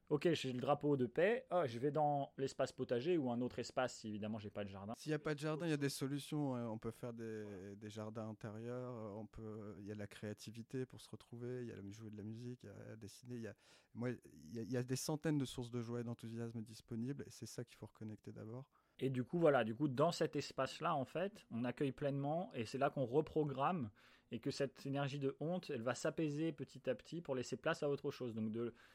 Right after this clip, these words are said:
Speaker 1: de, de vraiment cette notion de voir le, le, la, l'ombre en soi nous permet ensuite d'atteindre la lumière. Mais,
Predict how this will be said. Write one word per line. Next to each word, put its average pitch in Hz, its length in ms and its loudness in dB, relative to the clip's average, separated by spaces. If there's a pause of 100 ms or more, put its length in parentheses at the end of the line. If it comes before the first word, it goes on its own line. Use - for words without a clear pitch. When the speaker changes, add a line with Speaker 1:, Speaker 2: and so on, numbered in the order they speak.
(240)
Speaker 1:
de, 113 200 -2
de 110 160 -2
vraiment 139 440 2
cette 117 240 -4
notion 135 380 0
de 117 400 2
voir 139 320 4
le, 113 400 0 (100)
le, 104 580 -4 (360)
la, 104 240 -4
l'ombre 131 680 4
en 123 120 0
soi 151 540 2
nous 123 160 0
permet 147 300 0
ensuite 143 260 -4
d'atteindre 127 300 0
la 123 60 -2
lumière. 120 280 -2
Mais, 101 160 -4